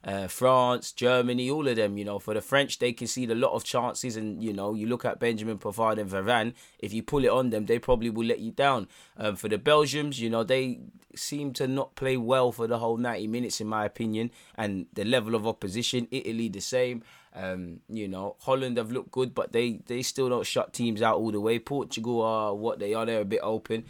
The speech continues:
I think Germany have conceded a lot of chances in their last two games, but between beating France and smashing Portugal, more or less, nobody speaks about it. So it's difficult picking a winner,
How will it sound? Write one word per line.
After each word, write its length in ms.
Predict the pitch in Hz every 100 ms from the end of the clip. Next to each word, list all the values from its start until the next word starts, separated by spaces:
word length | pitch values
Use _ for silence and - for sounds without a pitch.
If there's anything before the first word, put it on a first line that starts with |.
| - -
I 80 | 120
think 240 | 143 120
Germany 500 | 95 143 156 147 131
have 240 | 117 120 -
conceded 440 | 120 - 127 107
a 60 | 110
lot 140 | 120
of 120 | 107
chances 460 | - 123 110 - 104
in 80 | 110
their 140 | 110
last 300 | 113 104 -
two 160 | 117 107
games, 320 | 123 123 101
but 160 | 98 110
between 360 | 107 123 113
beating 480 | 101 131 123 117 107
France 460 | - 117 123 117 113
and 220 | 110 95 - - -
smashing 760 | - 131 135 - 127 110 95
Portugal, 500 | 117 107 110 104 110
more 240 | 107 107
or 40 | 101
less, 260 | 110 117
nobody 320 | 120 127 120 110
speaks 360 | - 135 -
about 260 | 113 107 87
it. 60 |
So 100 | -
it's 100 | 107
difficult 520 | - 165 151 - 117 -
picking 320 | 127 120 110
a 60 |
winner, 360 | 104 143 123